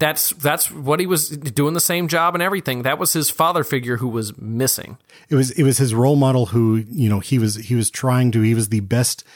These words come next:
Speaker 2: male figure that he had had, even if he was a drug dealer. And so he was trying to imitate him. I mean, I love, I, I love the, I, I wanna get into the music a little bit, and maybe,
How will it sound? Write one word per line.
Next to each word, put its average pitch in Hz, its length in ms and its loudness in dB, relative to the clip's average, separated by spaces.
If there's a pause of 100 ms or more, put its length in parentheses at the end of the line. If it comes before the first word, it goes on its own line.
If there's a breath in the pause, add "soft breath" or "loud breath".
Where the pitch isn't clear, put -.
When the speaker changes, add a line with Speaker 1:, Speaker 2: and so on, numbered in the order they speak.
(160 loud breath)
Speaker 2:
male 113 260 2
figure 113 300 0
that 107 140 -4
he - 120 -6
had 98 120 -2
had, 143 260 2
even 104 180 2
if 92 80 0
he 104 80 0
was 95 140 -2
a 90 60 -4
drug 110 220 0
dealer. 95 160 -4
And 92 120 -4
so 107 100 -6
he 98 80 -4
was 92 120 -8
trying 110 260 -2
to 101 60 -6
imitate 98 380 -2
him. 95 140 -6
I 110 60 2
mean, 107 160 2 (240 loud breath)
I 120 80 -6
love, 127 440 0 (320 loud breath)
I, 123 200 -6 (100)
I 127 60 -2
love 123 320 -2
the, 139 160 2
I, 131 240 0
I 127 80 0
wanna 165 240 2
get 123 260 0
into 123 240 2
the 104 80 2
music 98 480 0
a 104 60 -6
little 101 260 0
bit, 107 160 0
and 101 80 4
maybe, 101 320 2